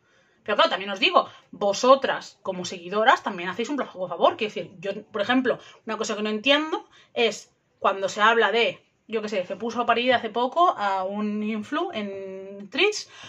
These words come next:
porque hacía cosas que no tendría que haber hecho. Pues que la gente lo deje de seguir, que la gente deje de ver sus vídeos, que la gente deje, deje de ver sus publicaciones. Si no hacéis eso, pues obviamente va a seguir haciéndolo. Es que el mundo influencer es así.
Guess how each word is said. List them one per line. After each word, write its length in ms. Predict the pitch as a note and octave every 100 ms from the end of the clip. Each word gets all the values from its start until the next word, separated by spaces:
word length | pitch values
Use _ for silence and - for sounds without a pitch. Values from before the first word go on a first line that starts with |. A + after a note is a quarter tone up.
| -
porque 260 | - A3 A3
hacía 220 | A#3+ C4
cosas 200 | C#4 F4
que 120 | D4+
no 80 | A3+
tendría 240 | A3 G3+
que 80 | F#3+
haber 140 | E3+ D#3+
hecho. 360 | D#3 - - _ _ _ _ _ _ _ _ -
Pues 120 | F3+
que 80 | F3+
la 80 |
gente 220 | - F3+ F3+
lo 80 |
deje 180 | A3+ D4+
de 80 | E4
seguir, 400 | F3+ D3 D#4+ C5+ _ _ _ _ _
que 100 | -
la 100 | G#3
gente 300 | A3 G3 F3
deje 180 | F3+ F4
de 60 |
ver 140 | G4 E4+
sus 180 | - D#3
vídeos, 420 | B3+ A4+ G4 - - -
que 80 | A#3+
la 100 | G3+
gente 220 | G#3 G3+
deje, 180 | B3 G4+ F4 -
deje 220 | A#3 A3+
de 100 | A3
ver 100 | G3
sus 140 | F#3+ G#3
publicaciones. 720 | F#3+ F#3 D#3+ A3 E4+ G4+ - - -
Si 220 | - - G#3
no 240 | F#3+ F#3
hacéis 380 | E3 G3 G3 -
eso, 340 | F#4+ F#4+ A4+
pues 160 | A#3+ -
obviamente 300 | F3+ F#3 G#3+
va 60 |
a 20 | D4+
seguir 180 | G4+
haciéndolo. 500 | D4 F3+ G#3+ G#4+ G4 - - -
Es 100 | G#3+
que 80 | G#3
el 80 | C4+
mundo 200 | C4 E4
influencer 380 | D4+ B3 C4 G#4+
es 140 | A4
así. 300 | E3+ -